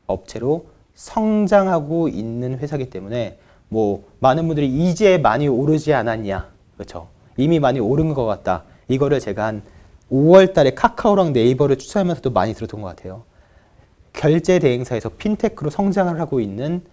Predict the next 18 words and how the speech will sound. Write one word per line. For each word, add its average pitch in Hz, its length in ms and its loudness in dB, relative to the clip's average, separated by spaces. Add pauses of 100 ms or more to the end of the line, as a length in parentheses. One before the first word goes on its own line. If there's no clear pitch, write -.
(760)
새소-, - 500 -2
새로운 190 380 0
시세의 170 380 -2
길목이 131 420 -4
열리고 95 300 -4
있는 101 100 -8
성장주이기 156 640 -4
때문에 101 420 -6 (340)
보석주로서 147 840 -2
추천해드리고 156 580 -8
싶고요. 123 420 -6 (360)
마찬가지로 139 920 0 (260)
이 120 100 0
전 143 260 -4
세계적으로 151 500 -2
이 107 100 -4
전자결제 143 760 -2
시장이 117 540 -10